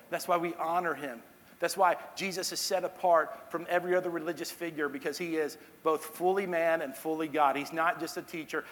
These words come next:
He's not just a prophet. He's not just a philosopher. He's not just one who's developed this great following. He is set apart as the sinless one, the only God.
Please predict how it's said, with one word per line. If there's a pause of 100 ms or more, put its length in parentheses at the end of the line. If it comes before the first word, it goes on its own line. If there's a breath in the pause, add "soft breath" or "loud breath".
(120)
He's
not
just
a
prophet. (240 loud breath)
He's
not
just
a
philosopher. (540 loud breath)
He's
not
just
one
who's
developed
this
great
following. (180 loud breath)
He
is
set
apart
as
the
sinless
one, (360 loud breath)
the
only
God.